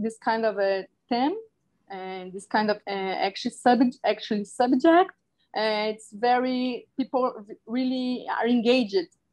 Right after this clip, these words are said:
to, to this kind of, uh, subject. This is in, this increases the, uh, number of people watching, uh, the series, the movies,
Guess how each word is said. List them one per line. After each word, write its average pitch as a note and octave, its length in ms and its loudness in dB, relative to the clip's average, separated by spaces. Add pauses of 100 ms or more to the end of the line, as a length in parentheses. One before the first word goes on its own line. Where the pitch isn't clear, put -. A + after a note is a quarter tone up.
(140)
to, G3 240 -6 (100)
to G#3 80 -16
this F#3+ 220 -14
kind F#3+ 340 -2
of, F3+ 240 0
uh, E3+ 800 -4
subject. F#3 720 -2
This A3 200 -4
is G#3+ 280 -12
in, G#3 400 -2 (180)
this G#3+ 300 -2
increases B3+ 840 4 (460)
the, G3+ 400 2 (400)
uh, G3 360 -2 (140)
number A#3 300 4
of A3+ 140 -4
people A#3 320 0
watching, A3 720 -2 (360)
uh, F#3 880 -6
the F#3 80 -6
series, B3 920 6
the F#3 80 2
movies, A#3+ 640 2